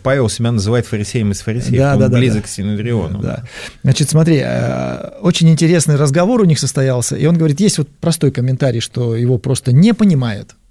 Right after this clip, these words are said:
Speaker 1: Мгм.
Speaker 2: Никодим. А есть комментарий, говорит, что есть вот такое представление, что это разговор двух умнейших людей, которые образным языком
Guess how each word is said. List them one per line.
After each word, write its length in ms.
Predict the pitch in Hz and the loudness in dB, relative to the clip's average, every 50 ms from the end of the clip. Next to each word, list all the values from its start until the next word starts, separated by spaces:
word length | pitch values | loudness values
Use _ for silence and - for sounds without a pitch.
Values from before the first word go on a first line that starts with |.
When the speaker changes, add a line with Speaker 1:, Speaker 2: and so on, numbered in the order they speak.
| _ - | _ -12
Speaker 1:
Мгм. 340 | 101 95 90 90 90 95 | -10 -8 -8 -6 -6 -2
Speaker 2:
Никодим. 460 | 117 131 120 - 120 117 120 113 110 - _ _ _ _ _ _ _ _ _ _ _ _ | -2 -2 -2 -2 -2 -2 -2 -4 -6 -8 _ _ _ _ _ _ _ _ _ _ _ _
А 140 | - 143 151 | -2 0 2
есть 320 | 151 156 185 233 226 - - | 4 4 4 2 2 2 2
комментарий, 580 | 175 156 151 156 143 - 147 135 120 117 107 | 2 2 4 2 2 0 0 -2 -2 -2 -4
говорит, 340 | - - 120 123 117 117 - | -6 -6 -6 -6 -6 -6 -8
что 180 | - - - 123 | -8 -6 -4 0
есть 260 | 127 151 147 - - - _ - | 2 2 2 0 -2 -8 _ -10
вот 120 | - 113 | -10 -6
такое 280 | - - 139 - 143 113 | -4 -2 0 0 0 0
представление, 520 | - 117 - - 139 127 120 120 113 113 | 0 -4 -6 -2 -2 -2 -2 0 -2 -2
что 180 | 117 - - - | -4 -4 -4 -4
это 180 | - - 131 135 | -2 0 0 0
разговор 420 | 143 127 127 151 151 156 165 151 | 0 0 0 0 2 2 2 2
двух 480 | 123 123 120 135 147 196 190 - - - _ _ _ | 0 0 0 2 2 2 2 0 -2 -10 _ _ _
умнейших 800 | - 151 156 147 156 160 160 160 156 139 123 - - 131 120 - | -2 0 2 4 4 4 4 4 4 4 2 0 -2 -6 -6 -4
людей, 520 | 117 120 127 123 127 165 196 220 233 233 - _ _ _ _ _ _ _ _ _ _ _ _ _ _ _ - | -2 -2 0 2 2 2 2 2 0 -2 -6 _ _ _ _ _ _ _ _ _ _ _ _ _ _ _ -2
которые 440 | - 143 - - 165 156 160 160 | -2 0 2 4 4 4 4 4
образным 680 | - - - - 269 190 147 151 151 131 120 139 139 135 | 2 -2 -2 0 0 2 4 4 2 2 4 4 4 4
языком 640 | 131 135 117 123 143 139 - 180 220 240 240 240 | 4 2 2 0 -2 -2 0 0 2 2 0 0